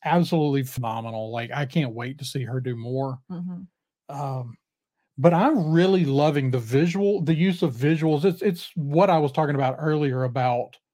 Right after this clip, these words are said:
Speaker 1: um, you know, the very Edgar Wright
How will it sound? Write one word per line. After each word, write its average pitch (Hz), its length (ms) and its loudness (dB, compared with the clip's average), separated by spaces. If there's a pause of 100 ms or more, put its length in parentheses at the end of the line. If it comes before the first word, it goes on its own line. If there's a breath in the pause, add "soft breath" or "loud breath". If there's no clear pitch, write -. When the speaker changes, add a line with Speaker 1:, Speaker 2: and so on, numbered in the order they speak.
(400)
Speaker 1:
um, 131 540 -6 (760)
you 170 280 4
know, 147 60 2
the 135 100 -2
very 160 340 2
Edgar 135 340 0
Wright 127 400 -2